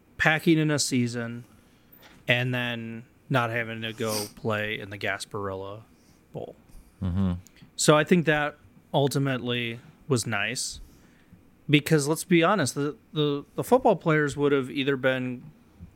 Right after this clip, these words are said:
Speaker 1: e-learning from campus or e-learning from home. And yes, the N C double A gave them an extra year of eligibility, but, you know, how many seniors are gonna take advantage of that if they got their degree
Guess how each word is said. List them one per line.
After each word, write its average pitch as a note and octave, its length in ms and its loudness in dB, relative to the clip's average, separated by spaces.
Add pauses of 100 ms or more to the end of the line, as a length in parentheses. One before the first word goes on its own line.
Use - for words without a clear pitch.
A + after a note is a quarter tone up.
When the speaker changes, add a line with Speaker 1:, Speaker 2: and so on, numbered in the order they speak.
(480)
Speaker 1:
e-learning D3+ 540 6
from B2 180 -4
campus C3+ 500 -2
or B2 300 -8
e-learning B2+ 400 -2
from G#2+ 180 -8
home. A#2+ 560 0 (800)
And D3 560 0 (920)
yes, D#3+ 460 4
the D#3+ 120 0
N D3+ 80 0
C D3 120 -2
double D3 220 2
A D3 60 2
gave C#3 380 -2
them C#3 140 0
an C3 60 -2
extra C3+ 280 -4
year B2+ 220 -2
of A#2 100 -2
eligibility, B2+ 720 2
but, A#2+ 300 -2 (800)
you F#3 140 4
know, B2+ 380 2 (600)
how - 160 2
many B3 240 4 (520)
seniors E3 720 4
are B2+ 40 0
gonna B2 160 -2
take B2 280 -4
advantage A2 580 -4
of G2 140 -4
that G2+ 240 -4
if G2+ 100 -10
they G#2+ 120 -4
got A2 200 -4
their A#2 120 0
degree G#2 680 -6